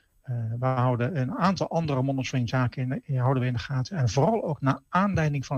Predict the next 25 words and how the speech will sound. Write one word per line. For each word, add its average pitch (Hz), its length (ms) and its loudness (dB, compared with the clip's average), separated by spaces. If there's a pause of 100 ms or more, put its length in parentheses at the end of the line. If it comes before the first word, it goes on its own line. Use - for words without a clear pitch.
het - 180 -20
incident 139 760 -2
in 117 100 -6
Duitsland 135 680 -2 (480)
hebben 139 240 2
wij 135 180 2 (120)
extra 190 480 0
eisen 175 420 0
gekregen 123 500 -2
van 160 160 0
onze 131 260 -6
toezichthouder, 156 760 -4 (520)
S 175 240 2
O 160 100 2
D - 20 -2
M, 147 320 -2 (100)
om 135 80 -2
dat 131 180 0
nog 131 340 0
beter 131 340 2
in 123 80 -4
de 117 80 -4
gaten 120 320 -8
te - 100 -10
houden. 123 360 -8